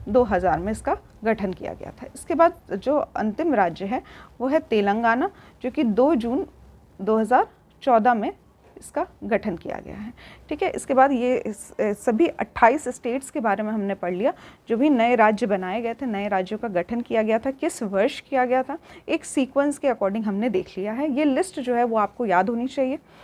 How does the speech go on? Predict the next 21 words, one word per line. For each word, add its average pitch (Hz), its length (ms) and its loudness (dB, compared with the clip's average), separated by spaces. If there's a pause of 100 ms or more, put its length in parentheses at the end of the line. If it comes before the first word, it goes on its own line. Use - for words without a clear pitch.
(320)
बार 247 380 6
बार 302 200 2
उसको 277 200 -2
रिवाइज 202 400 -2
करिए। 214 280 -8
ये 220 180 -4 (140)
पूरी 262 180 -2
लिस्ट 269 360 2
जो 240 160 -2
है, 233 140 0
ये 233 80 0
जो 226 80 0
बनाई 190 360 -2
गई 233 160 0
है, 262 160 -2
ये 208 100 0
एक 208 100 -4
बार 302 120 0
खुद 254 280 -6
से - 160 0
भी 262 200 -2